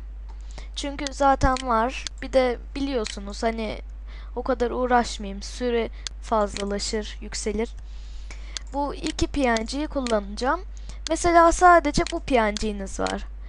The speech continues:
Kendinizi böyle çektiniz. Nasıl onu böyle döndürebilirsiniz onu anlatayım. Çok kolay. Bu, şu Photoscape'i açın. Photoscape'in de linkini atarım açıklamaya. İsteyen yükler.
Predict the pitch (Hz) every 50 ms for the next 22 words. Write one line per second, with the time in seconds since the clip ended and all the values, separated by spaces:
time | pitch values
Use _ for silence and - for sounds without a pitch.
0 | - - - 294 294 294 277 285 302 302 294 320 262 294 302 302 285 277 240 214
1 | - - - - - - - - - - - 214 - - - 240 254 311 370 392
2 | - - - - - - - - - 359 - - 294 262 247 - - - 214 226
3 | 226 220 208 - - - - - - - - 202 226 226 220 226 220 208 202 202
4 | - 220 214 214 220 214 220 214 214 226 233 240 240 - 285 285 302 320 285 285
5 | 294 285 277 254 226 220 208 202 - - 254 269 - 320 - 285 262 - - -
6 | 220 196 214 233 277 320 339 - - - - - - - - - - - - -
7 | - - - - - - - 160 - - 320 320 - 302 285 - - - 269 247
8 | 254 - 302 269 240 - - 202 220 269 - - - - - - - - - -
9 | - - - - - - - - - - - - - - - - - - - -
10 | - - - - - - - - - - 277 - 302 285 - - - 302 285 -
11 | - 302 285 285 285 277 262 - - - 254 269 269 269 - 285 269 277 277 277
12 | 277 - 302 254 214 202 208 233 220 - - - - 220 208 202 208 208 220 233
13 | 262 - - - - - - - - - - - - 254 247 - - - 277 262
14 | 262 254 240 247 247 240 - 226 208 202 233 277 285 - - -